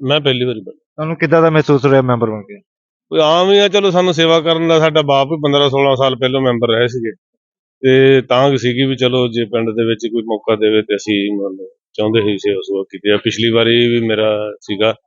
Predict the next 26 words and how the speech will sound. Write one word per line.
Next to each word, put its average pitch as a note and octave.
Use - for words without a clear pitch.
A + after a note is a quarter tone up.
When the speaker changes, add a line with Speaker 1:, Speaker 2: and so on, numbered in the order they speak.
Speaker 1:
ਪਰ A2
ਮੈਨੂੰ A2
ਫਿਰ G#2+
ਪਿੰਡ G#2
ਦੇ G2+
ਸੰਗਤ A2
ਨੇ A#2+
ਕਿਹਾ G#2+
ਵੀ G#2+
ਚਲੋ A2
ਅਗਲੀ G2
ਵਾਰੀ G2
ਤੁਸੀਂ -
ਹੋ G2
ਜਾਏ, F#2
ਤੇ A2
ਅਸੀਂ G2
ਸਰਬਸੰਮਤੀ G#2
ਨਾਲ G2+
ਹੀ, G2
ਪੰਚਾਇਤ B2+
ਸਾਰੀ C#3
ਸਰਬਸੰਮਤੀ B2
ਨਾਲ G2+
ਹੀ -
ਹੋਈ। F2+